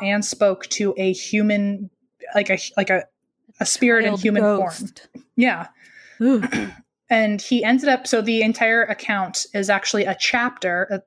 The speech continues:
Speaker 1: is a whole chapter in one of his books called Fifty Years of Psychical Research, which was from nineteen thirty-nine. So, um,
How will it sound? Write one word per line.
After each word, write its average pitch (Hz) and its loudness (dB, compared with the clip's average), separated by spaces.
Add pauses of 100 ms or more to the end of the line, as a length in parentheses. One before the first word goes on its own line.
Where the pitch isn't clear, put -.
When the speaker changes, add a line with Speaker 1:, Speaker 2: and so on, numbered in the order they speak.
(360)
Speaker 1:
is 190 0
a 196 0
whole 214 0
chapter 202 0
in 190 -2
one 196 0
of 185 -4
his 185 -2
books 190 -2
called 196 2
Fifty 285 0
Years 208 2
of 190 0
Psychical 190 -4
Research, - -8
which - -12
was 185 -4
from 180 -8
nineteen 180 -8
thirty-nine. 165 -14 (800)
So, 190 0 (100)
um, 185 2